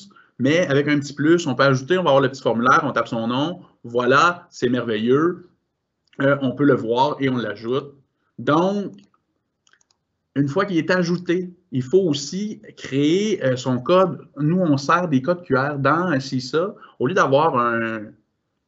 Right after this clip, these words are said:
un mot de passe, mais un code d'utilisateur trop compliqué, ils font des codes Q R que les enfants peuvent scanner avec les iPads. Voilà, c'est merveilleux. Donc, pour ceux qui veulent les recréer,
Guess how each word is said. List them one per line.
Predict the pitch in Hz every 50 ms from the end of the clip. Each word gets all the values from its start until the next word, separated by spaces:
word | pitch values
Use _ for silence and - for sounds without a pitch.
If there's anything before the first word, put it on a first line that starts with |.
| _ -
un | 117 120 123
mot | 131 143 147 143
de |
passe, | 139 - 127 117 123 131 139 135 - -
mais | 117
un | 113
code | - 151 165 156
d'utilisateur | 135 127 120 127 120 120 110 110 120 131 151 147
trop | - 143
compliqué, | 127 127 117 104 - - - 135 180 190 - - _ _ _ _ _ _ _ _ _ _ _ -
ils | 135 135
font | - 180
des | 190 190
codes | 180 170 147 135
Q | 139 143
R | 131 135 165 -
que | 165
les | 143 127 123
enfants | 117 117 165 170
peuvent | - 156 143
scanner | 139 - 151 143 135 147 170
avec | 170 151 131 139
les | 127
iPads. | 113 104 107 - 113 117 131 151 165 175 - - - _ _ _ _ -
Voilà, | 120 120 123 123 131 139 143 151 156
c'est | 151 - 127 123
merveilleux. | 123 117 113 110 104 104 110 123 147 175 190 175 - - - - -
Donc, | 127 139 151 170 180 190 196 185 - - - _ _ _ _ _ _ _ _ _ _ _ _ _ _ _ - _ _ _ - - _
pour | - 156 147 135
ceux | - - 185 180 180 175 180
qui | - - - 131
veulent | 127 131 135 127 - - 131
les | 127 120 131 123
recréer, | 120 120 117 - - - 117 113 117 127 151 185 185 -